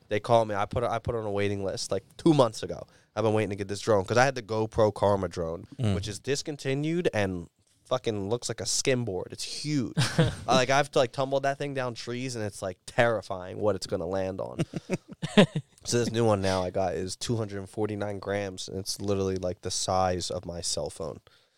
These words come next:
Speaker 1: It's crazy.
Speaker 3: And
Speaker 1: Uh,
Speaker 3: it shoots vertical and everything?
Speaker 1: It shoots vertical.
Speaker 3: Damn.
Speaker 1: It's, it's four K, uh, only ten eighty, one twenty, but, you know, that's all you need,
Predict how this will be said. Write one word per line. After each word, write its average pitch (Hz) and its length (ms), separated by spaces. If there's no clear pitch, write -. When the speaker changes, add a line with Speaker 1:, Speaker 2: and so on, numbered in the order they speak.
Speaker 1:
It's - 140
crazy. 85 480
Speaker 3:
And 143 100
Speaker 1:
Uh, 139 40
Speaker 3:
it 131 60
shoots 139 200
vertical 135 420
and 143 80
everything? 147 320
Speaker 1:
It 143 80
shoots 110 200
vertical. 117 680
Speaker 3:
Damn. 120 140
Speaker 1:
It's, 123 440
it's - 280
four - 440
K, 135 600
uh, 101 720
only 143 200
ten 139 240
eighty, 113 240
one 107 200
twenty, 95 380
but, 98 260
you - 80
know, 117 60
that's - 180
all 110 100
you 101 100
need, 95 320